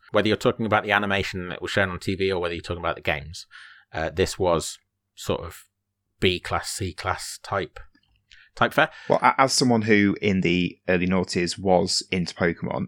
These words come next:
Speaker 2: uh, never got into Digimon at all, but,
Speaker 1: Mm.
Speaker 2: but this was not on my radar whatsoever. So I think that, I mean, obviously, I'm, it's a very small sample, it's only me, but for m-, the, me to have never heard of this, the game or the T V show, that kind of speaks something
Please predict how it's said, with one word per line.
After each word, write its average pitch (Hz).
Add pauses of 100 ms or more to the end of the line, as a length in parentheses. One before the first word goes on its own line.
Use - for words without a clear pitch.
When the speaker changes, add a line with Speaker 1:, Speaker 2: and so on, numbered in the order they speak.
Speaker 2:
uh, 90 (120)
never 101 (440)
got 92
into 90
Digimon 87
at -
all, - (380)
but, -
Speaker 1:
Mm. 87 (140)
Speaker 2:
but 107
this 101
was 98
not 92
on 92
my 87
radar 87
whatsoever. 87
So -
I 92
think -
that, 90
I -
mean, 90
obviously, - (140)
I'm, 87 (100)
it's -
a 95
very 85
small -
sample, 90
it's -
only 87
me, 87 (320)
but 90
for 90 (360)
m-, 101 (140)
the, 95
me 98
to -
have 90
never 90
heard 92
of 85
this, -
the -
game 85
or 82
the -
T 87
V 87
show, 80
that -
kind 87
of -
speaks -
something -